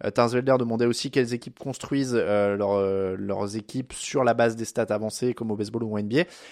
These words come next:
Est-ce que quand on dit dans les articles, alors notamment en anglais, nous on, on l'évoque pas souvent, euh, Clément, mais quand on dit, euh, ce coach est un grand fan d'analytics, c'est le mot, euh, qui revient souvent dans les, les articles N B A U S, euh, euh, N F L U S, c'est, euh,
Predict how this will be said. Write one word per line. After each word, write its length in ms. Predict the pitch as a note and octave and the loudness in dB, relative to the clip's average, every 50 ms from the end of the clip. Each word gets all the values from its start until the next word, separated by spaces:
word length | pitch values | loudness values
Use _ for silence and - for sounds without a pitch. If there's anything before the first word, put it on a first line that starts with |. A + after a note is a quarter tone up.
| - - | -14 -8
Est-ce 180 | - D3 - - | -6 -6 -6 -4
que 100 | - A#3 | -4 -4
quand 320 | A#3 - F#3+ E3 - - | -4 -2 -4 -6 -4 -6
on 80 | E3 D#3 | -6 -6
dit 340 | C#3+ C3+ E3 F#3 G3 F3+ D3 | -6 -6 -4 -4 -4 -4 -4
dans 160 | B2 B2+ B2+ | -2 -2 -2
les 160 | C3 B2+ B2+ | -2 0 -2
articles, 460 | C3+ C3+ - - - D3+ D3+ - - | -2 -4 -4 -8 -6 -6 -4 -2 0
alors 140 | A2 G#2+ A2+ | 0 0 0
notamment 340 | A#2+ B2 - C#3 C#3 C3 B2+ | -2 -2 -4 -4 -2 -2 -2
en 80 | A#2+ | 0
anglais, 400 | A#2+ A#2+ B2 C3 C#3 C#3+ D3 D3 | -2 -2 -2 0 2 4 4 2
nous 140 | C#3 B2+ A2+ | 2 0 -2
on, 460 | A2+ A2 G#2+ G#2 G#2 G2+ G2+ G2+ G2+ | -4 -4 -4 -4 -2 -2 -2 -4 -4
on 40 | G#2 | -2
l'évoque 260 | G#2 G2+ G2+ G2+ - | -2 -2 -2 -2 -4
pas 120 | - A2 G#2 | -4 -8 -8
souvent, 400 | - - C3 C#3+ D3+ D3+ C3+ A#2 | -8 -10 -8 -6 -4 -2 0 0
euh, 100 | G#2 G#2 | 0 -2
Clément, 260 | - - C3+ D#3 F3 | -4 -6 -4 -4 -2
mais 160 | D#3+ C#3 A#2 - - - - - _ _ _ _ _ _ _ _ _ _ _ _ _ _ _ - _ - | 0 -2 -4 -4 -6 -20 -20 -20 _ _ _ _ _ _ _ _ _ _ _ _ _ _ _ -20 _ -6
quand 220 | - C3+ B2+ - | -6 -6 -4 -4
on 80 | C#3 C3+ | -4 -4
dit, 340 | B2+ B2 C#3 D3+ E3+ F3+ | -2 -2 0 4 4 4
euh, 160 | C#3 G#2 B2+ B2 | 4 4 2 2
ce 200 | - - - C#3+ | 2 0 -2 -2
coach 320 | C3+ - D3+ D#3+ D#3 - | -2 0 0 0 0 -2
est 100 | A#2 - | -8 -6
un 80 | A#2+ A#2+ | -8 -6
grand 160 | A#2 B2+ C3 | -4 -4 0
fan 220 | - D#3 D3 B2+ | 0 0 0 2
d'analytics, 560 | A#2+ B2 B2+ C#3 D3 C3 A#2+ - - A#2+ - | 2 0 0 0 -4 -8 -10 -10 -10 -10 -10
c'est 320 | - - - - - - G#2+ | -10 -14 -14 -12 -8 -6 -6
le 80 | G#2+ | -4
mot, 340 | A2 A#2+ C3 C#3 C#3 B2+ A2+ | -2 -2 0 2 2 2 2
euh, 100 | G#2 G2+ | 2 0
qui 140 | G2 - A2 | -2 -2 -2
revient 160 | G2+ G#2+ A#2 A2+ | -2 -2 -2 -4
souvent 360 | - - - A#2+ B2+ C3 C3 | -6 -6 -6 -4 -4 -4 -4
dans 100 | B2 A2 | -4 -2
les, 200 | G2+ G2 F#2+ F#2+ | -2 0 -2 -2
les 180 | F#2+ F#2+ F#2 G#2+ | -2 -4 -6 -6
articles 320 | G2 - - - - A2+ | -8 -8 -10 -14 -10 -8
N 100 | G#2 G2+ | -8 -8
B 120 | G2+ G#2 G#2+ | -6 -2 -2
A 60 | G#2 | -2
U 160 | G#2 G#2+ A#2 | -2 0 -2
S, 280 | B2+ C3 B2+ - - - | -2 -2 -4 -6 -8 -6
euh, 40 | G#2+ | -4
euh, 500 | G#2 G2+ G2 - A#2+ A#2 A2 G#2 G2+ G2 | -4 -2 -2 2 2 2 2 2 0 0
N 100 | A2 A2 | -2 -4
F 120 | - - | -6 -6
L 80 | A#2 A2 | -4 0
U 80 | B2+ | 0
S, 180 | D#3 D3 - - | 0 0 -2 -2
c'est, 160 | - C3 C3+ | 0 2 2
euh, 140 | B2+ A2 | 4 2